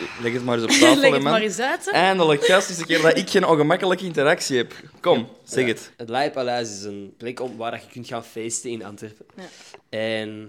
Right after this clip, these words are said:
Speaker 3: het was een gigantisch lange rij. Maar ik heb een vriendengroep die al wel eens durft voorsteken.
Speaker 2: Staat.
Speaker 3: Ik heb dus niet echt in de rij gestaan. Maar de laatste persoon in de rij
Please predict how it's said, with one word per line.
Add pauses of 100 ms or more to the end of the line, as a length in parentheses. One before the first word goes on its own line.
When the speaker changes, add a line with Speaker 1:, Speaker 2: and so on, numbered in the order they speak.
(160)
Speaker 3:
het
was
een
gigantisch
lange
rij. (640)
Maar (1000)
ik
heb
een
vriendengroep (220)
die
al
wel
eens
durft
voorsteken. (300)
Speaker 2:
Staat.
Speaker 3:
Ik
heb
dus
niet
echt
in
de
rij
gestaan.
Maar (160)
de
laatste
persoon
in
de
rij